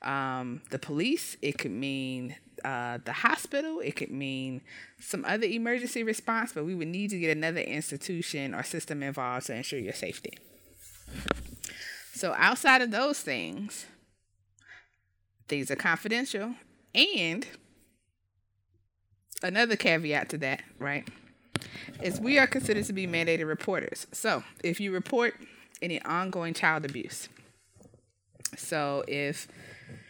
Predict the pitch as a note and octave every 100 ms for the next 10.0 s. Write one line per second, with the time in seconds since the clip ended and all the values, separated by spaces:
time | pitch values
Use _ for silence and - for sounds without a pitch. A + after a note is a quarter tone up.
0 | - - - _ _ _ _ F#3+ G3+ G#3
1 | E3+ E3+ E3 E3 - E3 D#3+ D#3 D#3 F3
2 | - - - C#3 C#3 C#3 C3+ C3+ C#3 D3+
3 | D#3 - E3 D3+ D3 C#3+ C#3+ D#3+ - -
4 | - - _ _ _ _ _ _ _ _
5 | _ - A#3 - - F3+ A3+ A3 A#3 G#3+
6 | G#3+ D3+ G#3 G3+ G3 - F3+ - D#3 A#2
7 | - - - - D3 C#3 C#3 C#3 - C#3+
8 | C#3+ C3+ C3+ - G2+ C3+ D#3 F3+ C#3 D#3+
9 | F3+ F#3 F#3+ F3 - F#3 F3 F3+ G3 G3+